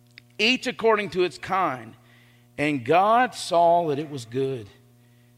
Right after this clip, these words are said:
And there was evening, and there was morning, the third day." And so on day one, it says, "God saw the light was good," and now again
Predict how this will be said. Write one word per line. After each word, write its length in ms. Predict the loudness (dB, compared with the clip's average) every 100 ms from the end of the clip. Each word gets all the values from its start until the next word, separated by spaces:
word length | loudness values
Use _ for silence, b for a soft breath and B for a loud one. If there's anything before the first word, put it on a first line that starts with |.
| b
And 160 | -6 0
there 120 | 0
was 160 | 0 -4
evening, 600 | -4 -2 -4 -8 -10 -18 _ -14
and 140 | -6
there 100 | -4
was 160 | -4 -4
morning, 520 | -2 -2 -4 -10 -16 _ b b b b
the 80 | -12
third 320 | -4 -2 0
day." 380 | 0 0 -2 -16 _ _ _ b b b -12
And 120 | -2
so 180 | 0 2
on 100 | 4
day 200 | 4 4
one, 320 | 2 2 0
it 80 | -4
says, 260 | -4 -4
"God 320 | 4 4 4
saw 220 | 4 4 4
the 100 | 4
light 400 | 6 4 2 -6
was 160 | -10
good," 340 | 0 2 2 -2
and 140 | -2
now 240 | 0 0
again 480 | 0 -4 -2 -2 -4